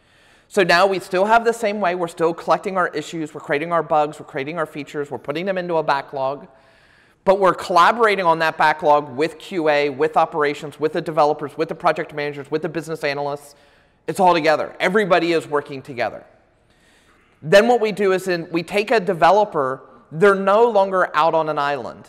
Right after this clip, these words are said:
The first goal of a pull request is the first thing that they do is they create a commit. And that commit could just be a unit test. It could be, um,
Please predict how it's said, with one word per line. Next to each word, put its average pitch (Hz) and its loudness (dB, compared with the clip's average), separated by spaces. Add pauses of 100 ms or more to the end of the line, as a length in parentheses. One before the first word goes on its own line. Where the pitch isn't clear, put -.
(680)
The 175 4
first 202 -2
goal 180 2
of 143 2
a 143 2
pull 208 -2
request 147 -2
is 127 -14
the 131 -12
first 190 -4
thing 196 -8
that 170 -6
they 160 -2
do 165 -2
is 123 -4
they 131 -6 (400)
create 165 0
a 165 0
commit. 165 -8 (180)
And 151 -6
that 170 2
commit 170 -4
could 165 -8
just 156 -6
be 151 -4
a 139 4
unit 160 -6
test. - -20 (640)
It 156 2
could 170 -2
be, 160 0
um, 139 0